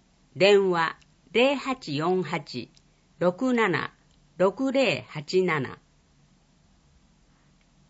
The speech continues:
市議会定例会が開催されます。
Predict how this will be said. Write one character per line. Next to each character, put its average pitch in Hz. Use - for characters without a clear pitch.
市 -
議 269
会 226
定 269
例 262
会 247
が 214
開 240
催 240
さ 208
れ 185
ま 165
す。 -